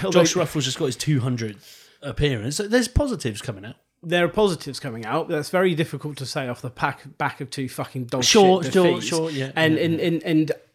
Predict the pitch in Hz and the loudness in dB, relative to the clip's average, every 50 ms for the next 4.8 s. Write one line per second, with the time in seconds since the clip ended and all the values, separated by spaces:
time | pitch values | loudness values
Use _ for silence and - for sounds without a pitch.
0 | - - 170 160 160 160 - 185 180 185 196 202 196 196 - 196 190 180 - - | -6 -2 0 2 2 2 2 2 2 4 4 4 4 2 0 2 2 2 0 -2
1 | 143 147 143 131 123 - 160 139 131 123 113 127 120 120 - - 127 107 120 120 | -6 -4 -4 -4 -4 -2 -2 -2 -2 -2 -4 -6 -8 -8 -6 -8 -8 -6 -4 -2
2 | - 160 151 156 151 165 165 160 175 220 - 156 147 - 160 143 131 143 151 147 | -2 0 0 0 2 2 2 2 2 2 0 0 -2 0 -2 -2 -2 -2 -4 -4
3 | 127 - - 139 131 131 - 131 127 - - 139 127 127 123 127 123 117 - - | -4 -4 -4 -4 -4 -4 -6 -8 -10 -6 -4 -2 -2 -2 -2 -2 -4 -4 -6 -12
4 | - - _ _ - 143 139 127 135 143 143 139 127 123 113 | -20 -20 _ _ -4 -2 -2 0 0 0 0 0 0 -2 -4